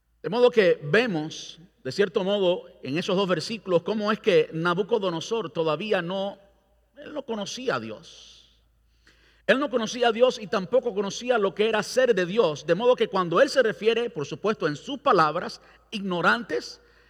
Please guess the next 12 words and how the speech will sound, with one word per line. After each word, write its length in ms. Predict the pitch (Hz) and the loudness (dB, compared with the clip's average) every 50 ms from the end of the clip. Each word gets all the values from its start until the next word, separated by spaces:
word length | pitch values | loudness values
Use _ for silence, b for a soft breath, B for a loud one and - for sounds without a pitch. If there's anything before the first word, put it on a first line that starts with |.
| b b b | b b b
se 200 | b - 208 202 | b 0 2 2
refiere 580 | 185 180 175 - 208 226 240 240 226 - - - - | 2 2 0 2 2 4 4 4 2 0 -4 -2 2
a 560 | 185 185 175 165 156 151 151 - - - - | 4 4 6 4 2 0 -4 -6 -12 -20 -8
Daniel. 480 | 147 139 170 170 220 277 277 240 190 175 | -2 0 0 0 0 -2 -2 -2 -2 -4
Se 160 | - 202 185 | -2 0 0
refiere 300 | 180 170 - 254 247 254 | 0 2 2 2 2 4
a 20 | |
Daniel 360 | 233 226 202 208 233 247 - - | 2 0 -2 -2 -6 -6 -4 -2
como 280 | 247 220 196 190 156 | -2 -2 -2 -2 -2
que 220 | - 180 165 165 156 | -2 -2 -2 0 0
Daniel 420 | 165 180 165 175 220 262 262 - | 0 0 0 0 -2 -4 -2 0
tenía 440 | 233 208 202 226 226 247 254 - | 0 0 0 0 -4 -4 -4 -6